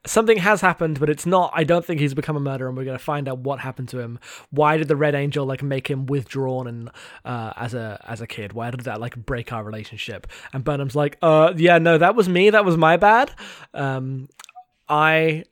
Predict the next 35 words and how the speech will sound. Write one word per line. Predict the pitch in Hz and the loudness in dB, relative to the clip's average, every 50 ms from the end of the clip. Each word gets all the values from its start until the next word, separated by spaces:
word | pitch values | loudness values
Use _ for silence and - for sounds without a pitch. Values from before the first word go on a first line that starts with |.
| _ _ - | _ _ -8
I | - - 180 196 - 175 190 165 - | -8 -8 -6 -6 -6 -6 -6 -6 -8
kind | - - 185 190 | -2 0 2 2
of | 196 - | 2 4
fucked | - 214 208 196 - | 4 4 2 2 2
him | 202 185 | 0 2
over | 190 214 220 180 170 165 160 | 4 4 4 6 6 4 4
in | 175 185 170 | 4 2 2
order | 165 165 175 170 156 | 4 4 4 4 2
to | - - 170 165 160 165 160 - - - - - _ _ _ - - - | 2 2 4 4 4 4 2 -2 -6 -14 -20 -20 _ _ _ -16 -10 -10
draw | 165 127 - 160 160 165 165 165 170 165 160 156 - - _ | -8 -4 0 4 6 6 8 8 8 8 6 6 2 -4 _
my | - 170 151 156 156 156 | -8 -4 -2 0 2 2
attention, | 151 156 143 - 156 160 139 - 156 156 - | 2 0 0 -2 -4 -4 -4 -4 -4 -4 -2
uh, | 151 151 151 | -2 -2 -2
like, | 143 143 139 | -2 -4 -6
their, | - 165 151 156 151 147 - _ _ | -4 -2 0 0 0 0 -2 _ _
the | - 156 151 160 160 | -8 -4 -2 0 0
logic | 147 151 160 175 170 196 190 | 2 4 4 4 4 2 -4
extremist | 175 170 - - - - 185 185 185 180 - - | -4 -6 -8 -4 -2 0 0 2 2 0 -2 -4
attention | 156 - 170 170 165 - 180 | -4 -4 -4 -4 -2 0 0
away | 175 156 170 185 | 4 4 6 4
from | 180 - 190 | 4 2 0
him." | 180 202 202 180 | -2 0 0 2
Basically, | 208 202 190 214 196 202 190 180 175 - - - - - - _ _ | 2 2 2 2 2 4 4 4 2 0 -6 -16 -18 -20 -20 _ _
as | - 175 175 190 170 | 0 0 2 2 4
a | 196 220 180 | 4 2 2
visible | 147 143 160 202 208 220 226 190 208 196 185 | 4 6 6 6 6 6 4 2 2 2 2
political | - - 180 180 185 180 160 160 170 156 | 2 2 4 4 4 4 2 2 2 4
Vulcan | 147 165 170 160 - 165 143 | 4 4 4 4 2 -2 -2
family, | - 170 160 160 160 147 147 139 139 135 131 - - - - _ _ - | 0 2 2 2 2 2 0 0 -2 -4 -6 -8 -14 -20 -20 _ _ -6
uh, | 147 139 139 135 147 151 | -4 -4 -2 -4 -4 -2
Michael | 147 147 151 - 165 151 | -2 -2 0 2 0 2
Burnham | 131 156 151 151 147 147 139 139 | 4 4 2 4 2 0 -2 -2
did | 139 - 160 151 135 | -2 -2 -2 -2 0
some | - 165 151 143 - - - | 0 0 0 -2 -2 0 2
unknown, | 240 226 226 220 214 196 202 208 202 196 190 185 175 170 | 4 4 4 2 2 2 4 4 4 4 4 2 0 -2